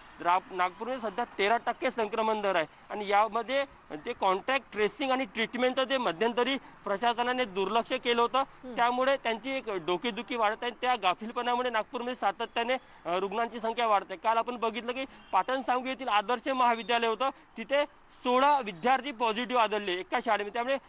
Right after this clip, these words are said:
Speaker 1: प्रशासनाला तात्काळ ती शाळा बंद करावी लागली. आता प्रशासन असं निर्णय घेण्याची शक्यता आहे की कुठेतरी शाळा देखील बंद होण्याची जी एक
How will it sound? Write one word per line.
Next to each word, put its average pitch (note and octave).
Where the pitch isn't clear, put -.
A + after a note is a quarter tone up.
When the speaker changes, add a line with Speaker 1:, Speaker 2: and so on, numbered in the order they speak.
Speaker 1:
प्रशासनाला B3+
तात्काळ B3+
ती A#3+
शाळा B3
बंद A3
करावी A3+
लागली. G#3+
आता G#3
प्रशासन A#3+
असं B3+
निर्णय G3+
घेण्याची A#3+
शक्यता B3+
आहे C4
की A#3+
कुठेतरी A3+
शाळा G#3+
देखील B3
बंद A3+
होण्याची A#3
जी A#3
एक C4+